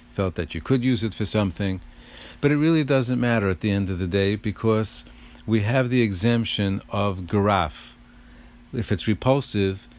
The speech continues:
you can always pick it up with your hands. And therefore, somebody who has a candy wrapper in their dining room,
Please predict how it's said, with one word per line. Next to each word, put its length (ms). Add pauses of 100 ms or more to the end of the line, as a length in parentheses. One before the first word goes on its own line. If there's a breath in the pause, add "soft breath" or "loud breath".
(120)
you 140
can 120
always 300
pick 220
it 100
up 220
with 200
your 120
hands. 580 (720 loud breath)
And 240
therefore, 640 (300)
somebody 480
who 160
has 320
a 60
candy 380
wrapper 500
in 160
their 180
dining 380
room, 360